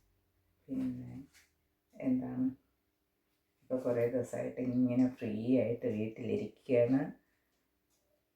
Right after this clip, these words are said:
അപ്പം പതിവ് പോലെ ലേറ്റായിട്ട് തന്നെ എഴുന്നേറ്റു.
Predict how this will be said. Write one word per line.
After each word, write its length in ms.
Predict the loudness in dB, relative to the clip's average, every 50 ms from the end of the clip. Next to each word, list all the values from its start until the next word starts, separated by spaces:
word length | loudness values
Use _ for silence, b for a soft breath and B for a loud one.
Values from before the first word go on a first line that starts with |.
| _ _ -20 -20 -12 -10 -8
അപ്പം 280 | -6 -6 -6 -6 -8 -10 _ _ _ _ _ _ _ _ _ _ _ _ _ _ _ _ _ _ _ _
പതിവ് 320 | -2 0 2 2 2 2 4
പോലെ 300 | 4 4 6 6 4 4
ലേറ്റായിട്ട് 680 | 4 4 4 2 2 4 4 6 6 4 4 2 2 2
തന്നെ 160 | 4 4 4
എഴുന്നേറ്റു. 600 | 4 4 4 4 4 2 2 0 2 2 2